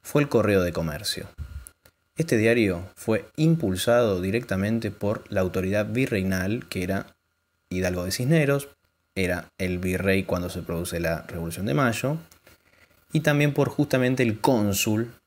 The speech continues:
¿bien? Es decir, el secretario del consulado, que era Manuel Belgrano. Este diario va a surgir pocos meses antes de la Revolución, ¿bien? Y va a terminar unos meses después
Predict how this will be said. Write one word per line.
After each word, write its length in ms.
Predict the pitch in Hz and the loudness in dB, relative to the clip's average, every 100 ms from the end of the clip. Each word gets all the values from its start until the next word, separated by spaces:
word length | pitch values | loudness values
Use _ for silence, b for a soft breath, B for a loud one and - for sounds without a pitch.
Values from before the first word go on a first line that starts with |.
| - | -12
¿bien? 420 | 98 101 107 120 - | -4 -2 -2 -4 -6
Es 100 | 98 | -4
decir, 300 | 90 95 92 | -2 0 0
el 180 | 92 - | -2 -6
secretario 720 | - - 90 90 87 101 101 95 | -6 -4 -2 -4 0 2 4 2
del 220 | 95 92 | 0 -2
consulado, 720 | 98 104 135 120 101 107 131 - _ | -2 -2 0 2 2 0 -4 -12 _
que 120 | - | 0
era 100 | 101 | 2
Manuel 300 | 98 90 85 | 2 0 -2
Belgrano. 520 | 85 80 80 - 110 - _ _ _ _ _ _ _ _ _ _ _ _ _ _ | -6 -6 -8 -10 -14 -20 _ _ _ _ _ _ _ _ _ _ _ _ _ _
Este 180 | 139 - | -4 2
diario 280 | 131 135 120 | 4 6 6
va 80 | 110 | 4
a 20 | |
surgir 640 | - 101 95 127 143 151 - _ _ - | 0 -2 -2 2 2 0 -8 _ _ -2
pocos 280 | 170 170 | 0 2
meses 360 | 135 143 131 - | 2 2 2 2
antes 220 | 127 127 | 0 0
de 60 | 104 | 2
la 100 | 95 | 2
Revolución, 600 | 92 87 82 - 82 80 _ _ - _ _ - | 0 -2 -4 -6 -8 -10 _ _ -20 _ _ -10
¿bien? 300 | 98 98 110 - _ _ _ _ _ - | -4 -4 -4 -14 _ _ _ _ _ -4
Y 100 | 139 | 0
va 80 | 147 | 2
a 60 | |
terminar 600 | 147 139 131 131 139 - _ _ _ _ _ - | 2 0 2 2 0 -4 _ _ _ _ _ -2
unos 260 | 143 131 | 0 2
meses 460 | 123 143 156 - 127 | 0 2 2 2 0
después 600 | 123 - 131 127 - | 0 0 0 0 -4